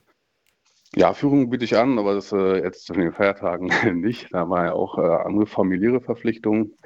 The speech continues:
Außerdem ist halt eher so jetzt die, die wärmere Jahreszeit, äh, besser für geeignet, weil da mehr Besucher kommen.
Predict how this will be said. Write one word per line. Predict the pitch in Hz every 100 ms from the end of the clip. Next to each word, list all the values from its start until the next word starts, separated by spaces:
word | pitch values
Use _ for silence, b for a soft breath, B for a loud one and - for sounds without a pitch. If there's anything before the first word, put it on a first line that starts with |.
| B B B B B -
Außerdem | 92 92 95 90
ist | 87
halt | 85
eher | 82 90
so | 85 85
jetzt | 90 -
die, | 95 87 82
die | 71 95
wärmere | 87 82 92 85
Jahreszeit, | 80 82 82 - 82 - -
äh, | 82 80
besser | 85 - 80 76
für | 98
geeignet, | 85 82 98 110 -
weil | 95
da | 85
mehr | 87 87
Besucher | 90 110 135
kommen. | 120 120 123 117